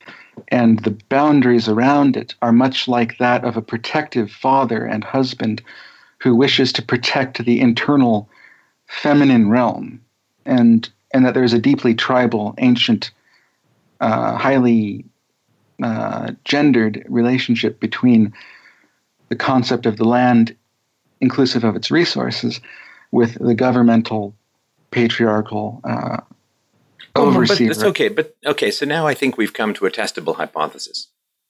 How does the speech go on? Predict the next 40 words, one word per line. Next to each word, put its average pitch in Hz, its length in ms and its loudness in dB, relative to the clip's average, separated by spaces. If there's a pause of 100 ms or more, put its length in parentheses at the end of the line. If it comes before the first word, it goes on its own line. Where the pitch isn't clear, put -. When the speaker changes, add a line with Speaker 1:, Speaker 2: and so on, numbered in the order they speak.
(180)
Speaker 2:
It - 120 -10
took - 160 -4
a 120 60 -2
little 104 200 -2
while, 85 260 -2
but, 80 240 -8 (720)
so 147 280 0
if 214 440 -2 (480)
the 131 100 -4
government 117 580 -4
is 92 320 -2
patriarchal 90 720 -2
in 82 100 -2
the 80 60 -8
superego 87 560 -2
sense, 78 300 -8
is - 80 -12
that 90 160 -2
right? 101 160 -4 (1040)
Speaker 1:
Yes. - 340 -4 (480)
Speaker 2:
Then 135 240 2
why 156 160 2
is 175 180 0
it 139 120 0
as 131 100 -2
the - 80 -6
government 113 400 -2
gets 110 180 -4
bigger, 120 300 0
the 90 80 -2
patriarchy 98 720 -2
gets 87 240 -4
more 95 240 2
and 87 100 2
more 85 480 0
attacked 98 460 -6
and 87 100 -4
diminished 85 440 -4
and 78 100 -10
scorned? - 440 -4